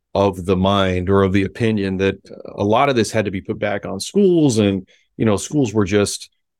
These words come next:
sort of slow to change and, and it's very difficult to engage them, and the business community didn't really wanna work with them.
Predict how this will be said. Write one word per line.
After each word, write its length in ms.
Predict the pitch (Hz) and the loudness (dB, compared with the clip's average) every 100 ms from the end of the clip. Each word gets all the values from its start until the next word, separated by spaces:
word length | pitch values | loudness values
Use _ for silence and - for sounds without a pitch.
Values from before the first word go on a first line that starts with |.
| _ - - | _ -20 -8
sort 260 | - 110 | 2 2
of 40 | - | 2
slow 260 | 131 117 | 2 4
to 100 | 101 | 2
change 720 | - 180 175 156 143 135 107 98 | 0 0 2 4 4 2 0 -2
and, 320 | 95 95 98 | -4 -4 -4
and 240 | 113 117 | -4 -4
it's 100 | 104 | 0
very 180 | 104 98 | 2 2
difficult 300 | 101 95 98 | 0 0 0
to 80 | 98 | 0
engage 580 | 95 139 180 156 110 110 | 0 2 2 2 0 -2
them, 400 | 113 107 104 101 | 0 0 -2 -2
and 180 | 95 | -2
the 60 | 95 | -2
business 340 | 107 101 104 | -2 0 -2
community 320 | - 101 101 95 | 0 0 0 -2
didn't 180 | 95 | -2
really 200 | 95 98 | -4 -6
wanna 180 | 98 127 | -2 0
work 200 | 120 127 | 2 2
with 160 | 117 | 0
them. 80 | 113 | -4